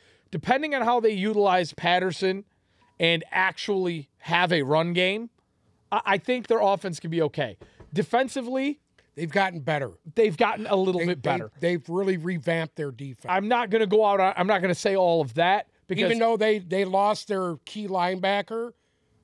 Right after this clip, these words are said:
Speaker 2: their defensive line is a lot better now. They've added some pieces
Speaker 1: they're a
Speaker 2: that they
Speaker 1: five-win
Speaker 2: needed
Speaker 1: team,
Speaker 2: to.
Speaker 1: and I think that's a good spot to have them.
Speaker 2: Yes.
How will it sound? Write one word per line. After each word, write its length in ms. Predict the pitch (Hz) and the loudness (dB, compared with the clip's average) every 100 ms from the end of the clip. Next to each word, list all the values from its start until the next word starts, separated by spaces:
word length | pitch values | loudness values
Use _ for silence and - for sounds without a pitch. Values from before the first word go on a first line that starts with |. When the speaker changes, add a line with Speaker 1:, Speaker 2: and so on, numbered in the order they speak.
| _ _ | _ _
Speaker 2:
their 140 | 175 | -8
defensive 560 | 139 165 190 196 160 156 | -4 -4 0 -2 -2 -2
line 280 | 175 185 202 | 0 2 0
is 120 | 151 | -2
a 40 | |
lot 300 | 160 175 180 | 0 0 0
better 300 | 151 175 180 | -2 -2 -2
now. 240 | 185 180 180 | 0 0 0
They've 240 | 165 170 | -2 -2
added 360 | 170 170 180 165 | -2 -2 -2 -4
some 180 | 160 - | -14 -12
pieces 600 | 165 156 - 117 101 - | -12 -12 -12 -16 -16 -2
Speaker 1:
they're 120 | 165 220 | 2 4
a 40 | |
Speaker 2:
that 20 | - | 4
they 40 | |
Speaker 1:
five-win 460 | 214 185 139 165 151 | 2 2 2 -2 -2
Speaker 2:
needed 320 | 147 127 135 | -4 -8 -12
Speaker 1:
team, 160 | 98 82 | -16 -8
Speaker 2:
to. 60 | |
Speaker 1:
and 80 | 165 | -4
I 140 | 175 165 | -2 0
think 240 | 185 151 | 0 0
that's 200 | 156 135 | -2 -4
a 40 | |
good 160 | 131 131 | -6 -8
spot 240 | - 117 | -8 -10
to 100 | 113 | -10
have 200 | 101 90 | -14 -14
them. 140 | 85 71 _ - | -18 -20 _ -12
Speaker 2:
Yes. 400 | 139 - _ | -12 -12 _